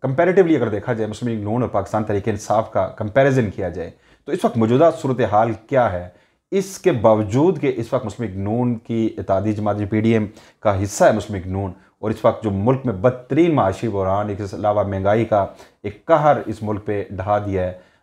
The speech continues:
मायूस हो चुके हैं अवाम, दो वक्त का खाने के लिए मैसर नहीं है,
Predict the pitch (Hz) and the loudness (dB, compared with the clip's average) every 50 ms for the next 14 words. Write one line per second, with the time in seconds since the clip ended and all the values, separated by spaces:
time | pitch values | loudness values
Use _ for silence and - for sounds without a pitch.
0 | _ - - 104 120 127 139 147 160 170 233 269 - - 127 107 104 92 110 104 | _ -16 -14 -10 0 2 4 4 6 4 2 2 2 0 0 -2 -2 -2 -4 -4
1 | 95 90 90 92 92 92 90 - 104 95 95 143 160 165 135 151 147 - - 151 | -4 -4 -4 -6 -6 -8 -10 -14 -14 -4 0 0 2 4 4 2 2 2 0 -2
2 | 147 - - - - 131 143 165 156 131 139 123 117 117 113 107 98 98 113 113 | -2 -2 -4 -4 -2 0 0 0 0 -2 -2 -2 -2 -2 -4 -4 -2 -2 -2 -2
3 | - - 135 110 104 95 92 92 92 | -2 -2 -2 -2 -2 -4 -6 -8 -10